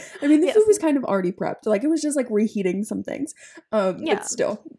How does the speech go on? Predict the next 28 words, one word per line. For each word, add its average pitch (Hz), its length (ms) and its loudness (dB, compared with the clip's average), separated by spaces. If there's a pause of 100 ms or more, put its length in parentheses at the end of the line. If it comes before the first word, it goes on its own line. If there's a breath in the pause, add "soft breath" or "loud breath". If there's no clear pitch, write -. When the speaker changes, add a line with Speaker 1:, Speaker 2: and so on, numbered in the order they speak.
Speaker 1:
Yeah, 175 160 -4
I 160 80 -2
did 165 100 -6
Speaker 2:
But 403 80 -2
Speaker 1:
not 403 60 2
Speaker 2:
that's 415 120 -2
what 480 100 2
Speaker 1:
prep - 20 0
Speaker 2:
I'm 453 120 -2
Speaker 1:
my - 40 -8
own - 40 -10
Speaker 2:
saying. 359 180 -2
Speaker 1:
food. - 20 -6
Speaker 2:
Like, 330 240 -6
I, 294 260 -2 (100)
I, 311 140 2
my 302 300 0
labor 277 320 -2
started 226 420 -4
at, 208 80 -6
like, 202 260 -12
two 262 220 -6
A 294 140 -2
M 233 180 -4
Friday 208 320 -4
morning. 190 520 -10 (100)
I 214 100 -2
worked 220 480 -4